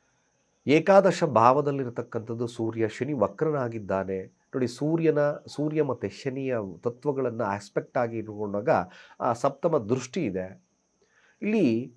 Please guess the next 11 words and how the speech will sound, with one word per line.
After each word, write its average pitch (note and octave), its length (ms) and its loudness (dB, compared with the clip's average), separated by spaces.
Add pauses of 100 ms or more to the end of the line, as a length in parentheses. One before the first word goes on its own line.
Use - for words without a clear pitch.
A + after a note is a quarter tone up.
(280)
ಸೂರ್ಯನ G3+ 640 2 (640)
ಕೇತು G3+ 400 8
ಒಟ್ಟಿಗಿಲ್ಲದಿದ್ದರೂ E3 1000 2
ಸಹಿತ B2+ 440 -2
ಸೂರ್ಯನ D#3+ 640 4
ಮನೆಯಲ್ಲೇ D#3 880 4
ನಡೆಯೋದ್ರಿಂದ A#2+ 680 -2 (460)
ಕೇತುಗ್ರಸ್ತ C3+ 1000 -2
ಸೂರ್ಯಗ್ರಹಣವಾಗಿ A2 1200 -2
ಪರಿಣಾಮವನ್ನ G#2 640 -4
ಬೀರ್ತದೆ. G2 640 -4